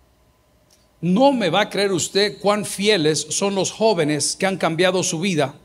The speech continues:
al salir del mundo de las pandillas. No tiene una idea cómo ellos aman a Dios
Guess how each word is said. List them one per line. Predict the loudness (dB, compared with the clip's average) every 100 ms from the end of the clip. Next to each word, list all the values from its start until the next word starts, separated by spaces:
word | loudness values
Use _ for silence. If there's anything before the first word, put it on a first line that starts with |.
| _ -2
al | 0 0
salir | 0 2 4 6 6 2
del | 0 0
mundo | 0 0
de | 0
las | -2 -4
pandillas. | -4 -2 -2 -2 -4 -12 -14 -20 _ _ _ _ _ _ _ _ _ _ _ _ _
No | -4 -4 -8 -18
tiene | -4 0 2 2
una | 2
idea | 2 2 2 -2 0
cómo | 2 2 0
ellos | 0 0 -2 -4 -16 _ _ _ _
aman | 2 4 4 2 -2 -4
a | -4
Dios | 0 0 -2 -6 -10 -16 -20 -20 _